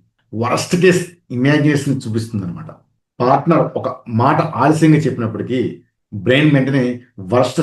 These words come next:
స్టోరీ క్రియేట్ చేస్తుంది. ఇది లవ్ ప్రాబ్లం కాదు, ఇది ఫియర్ ప్రాబ్లం. సైలెంట్ పాయిజన్ అంటే ఇదే. చూస్తే కనిపించదు,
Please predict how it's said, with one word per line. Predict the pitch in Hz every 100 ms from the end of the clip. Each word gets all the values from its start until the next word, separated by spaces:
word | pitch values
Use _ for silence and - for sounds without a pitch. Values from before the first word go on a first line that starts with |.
| 156
స్టోరీ | 139 139 135
క్రియేట్ | 120 113 110
చేస్తుంది. | - 82 76 - - _ _
ఇది | 127 113 101 104
లవ్ | 131 165 - _
ప్రాబ్లం | 117 117 120 113
కాదు, | 107 107 175 - _ _ _ _ _ _ _
ఇది | 127 113 113 - - - _ _
ఫియర్ | 143 156 160
ప్రాబ్లం. | - 87 87 87 - _ _ _ _ _ - -
సైలెంట్ | 147 151 180 175 175 - _ _ _ _
పాయిజన్ | 131 143 139 135
అంటే | 127 123
ఇదే. | 110 92 - _ _ _ _ _
చూస్తే | 135 123 131 120
కనిపించదు, | 123 131 135 165